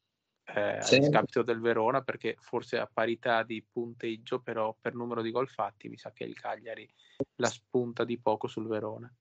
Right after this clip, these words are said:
Speaker 2: Prossima partita Brescia-Frosinone, un tre a tre,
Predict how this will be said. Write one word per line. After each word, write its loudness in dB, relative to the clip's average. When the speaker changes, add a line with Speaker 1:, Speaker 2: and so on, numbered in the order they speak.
Speaker 2:
Prossima 10
partita 10
Brescia-Frosinone, 2
un 6
tre 12
a 10
tre, 2